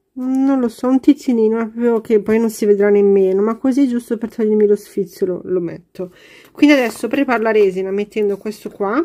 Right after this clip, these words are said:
che ho appena messo sul corpo, e poi, ehm, la versiamo. Ok. Allora, c'è stato un cambio di programma.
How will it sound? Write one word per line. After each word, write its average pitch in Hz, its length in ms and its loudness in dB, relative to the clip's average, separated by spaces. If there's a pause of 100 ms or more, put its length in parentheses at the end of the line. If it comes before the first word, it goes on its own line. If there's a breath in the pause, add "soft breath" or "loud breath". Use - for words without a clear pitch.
(140)
che - 100 -10
ho 185 40 -6
appena 190 200 -4
messo 190 260 -4
sul 254 200 -6
corpo, 285 680 -2 (420 loud breath)
e 392 120 0
poi, 254 1000 0
ehm, 202 840 0
la 202 80 0
versiamo. 160 720 -4 (300)
Ok. 160 520 -10 (160)
Allora, 254 540 4
c'è 359 140 -2
stato 330 220 0
un 349 60 4
cambio 254 300 -2
di 214 100 -8
programma. 208 680 0